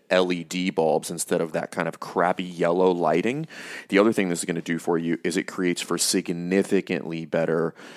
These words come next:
pictures and photos in your facility because, and also that lighting affects your color patterns in the gym too, because, like, if you have yellow lighting,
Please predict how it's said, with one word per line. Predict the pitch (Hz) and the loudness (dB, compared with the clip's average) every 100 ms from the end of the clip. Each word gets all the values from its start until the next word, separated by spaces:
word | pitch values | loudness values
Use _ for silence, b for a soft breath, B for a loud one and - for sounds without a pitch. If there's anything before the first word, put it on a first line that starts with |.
| B B | B B
pictures | - 110 - - 85 80 | -4 -2 -2 -2 -2 -2
and | 78 80 78 | -4 -8 -8
photos | - - 85 82 82 76 76 | -8 0 4 4 4 2 0
in | 80 | -4
your | 76 71 | -6 -8
facility | 76 76 - 80 76 73 | -6 -4 0 0 0 -4
because, | 71 80 92 85 80 | -6 -4 0 0 0
and | 92 | 2
also | 92 131 139 95 | 4 4 4 4
that | 92 90 87 | 4 2 2
lighting | 82 80 90 104 98 | -2 0 2 2 0
affects | 87 - 90 - - - _ - | -2 -2 -2 -2 -6 -8 _ -2
your | 90 | -2
color | 82 - 90 101 | 0 2 4 4
patterns | 76 - 73 78 78 | 2 0 0 -2 -6
in | 78 | -6
the | 69 | -4
gym | 85 90 78 | -2 -2 0
too, | 101 95 | 0 0
because, | 82 85 78 | 0 -4 -2
like, | 82 87 | -4 -4
if | 80 | -6
you | 85 | 0
have | 87 82 | 0 0
yellow | 78 90 92 85 | 2 4 6 4
lighting, | 85 92 90 85 82 | 4 4 4 0 -4